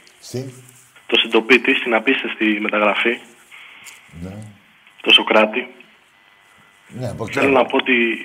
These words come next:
Speaker 1: Ναι.
Speaker 2: εντάξει, πλέον ο παοκ,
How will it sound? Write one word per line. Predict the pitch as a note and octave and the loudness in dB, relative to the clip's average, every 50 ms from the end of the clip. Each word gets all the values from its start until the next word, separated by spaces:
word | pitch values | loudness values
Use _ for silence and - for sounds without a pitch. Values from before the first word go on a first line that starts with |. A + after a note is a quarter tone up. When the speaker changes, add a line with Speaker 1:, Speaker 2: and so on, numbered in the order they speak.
| - - | -14 -16
Speaker 1:
Ναι. | - F2+ G2+ A2 - - - - | -14 -14 -12 -12 -14 -16 -14 0
Speaker 2:
εντάξει, | - A#2 B2 A#2+ - - - | 2 2 4 4 2 0 2
πλέον | - B2 B2 A#2+ A#2+ A#2+ A#2 A#2 A2+ A2 A2 - - - - - - - _ _ - - | 2 2 2 2 2 -2 -4 -4 -6 -10 -12 -16 -20 -20 -20 -20 -20 -20 _ _ -10 -6
ο | A2 A2+ | -6 -2
παοκ, | - - B2 B2 A#2+ A#2 A2 G2 - | 2 4 6 8 8 6 4 2 -2